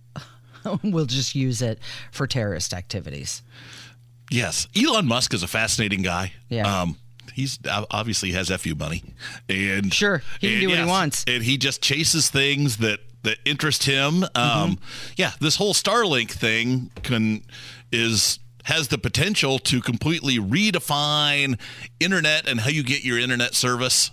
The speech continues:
Speaker 2: And I can see where Israel is like, um, "Yeah, they don't need any more ways to communicate. We would like to control where their water comes from and their electricity and their internet. So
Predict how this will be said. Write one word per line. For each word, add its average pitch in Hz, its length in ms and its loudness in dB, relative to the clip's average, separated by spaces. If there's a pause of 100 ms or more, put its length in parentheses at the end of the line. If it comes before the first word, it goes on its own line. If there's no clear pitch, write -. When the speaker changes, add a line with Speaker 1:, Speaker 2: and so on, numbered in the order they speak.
Speaker 2:
And 107 220 0
I 110 80 0
can 113 120 -4
see 160 180 2
where 135 140 2
Israel 123 400 2
is 104 80 -2
like, 117 240 0 (380)
um, 104 420 2
"Yeah, 117 220 0
they 131 100 4
don't 156 140 0
need 139 160 2
any 127 160 2
more 120 160 2
ways 110 260 0
to - 60 -2
communicate. 95 640 -2
We 107 160 0
would 98 200 0
like 98 200 0
to - 60 -10
control 95 540 -2
where 92 220 0
their 87 160 0
water 90 420 -2
comes 90 320 -2
from 87 380 0
and 87 160 0
their 85 80 0
electricity 90 840 0
and 87 140 -2
their 82 100 -4
internet. 87 540 -2
So - 180 2